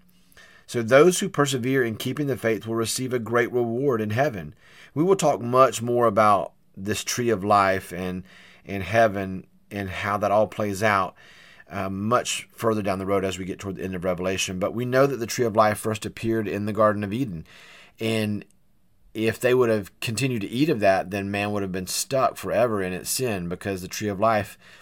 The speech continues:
gave, you know, whoever ate from it gave them eternal life, so to speak. So,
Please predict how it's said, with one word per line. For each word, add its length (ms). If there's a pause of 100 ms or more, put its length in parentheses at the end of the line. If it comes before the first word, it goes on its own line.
(560)
gave, 420 (160)
you 360
know, 60
whoever 260
ate 200
from 140
it 140
gave 280
them 320 (300)
eternal 320
life, 320
so 160
to 80
speak. 420 (840)
So, 400